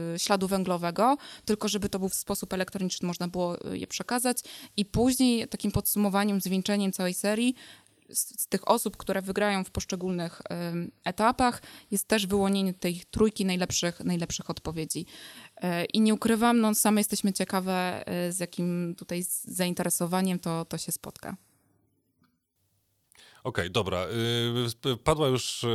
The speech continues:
Speaker 2: y, pojawiło się imię, y, Agnieszka, Agnieszka Zaleska. To też nie jest jakby nowa osoba w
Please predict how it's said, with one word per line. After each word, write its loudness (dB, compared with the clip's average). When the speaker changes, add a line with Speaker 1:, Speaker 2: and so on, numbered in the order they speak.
Speaker 2:
y, -10
pojawiło 0
się -4
imię, -2
y, -2
Agnieszka, 0
Agnieszka -4
Zaleska. -2
To -4
też -2
nie -2
jest -4
jakby -6
nowa 0
osoba 0
w -16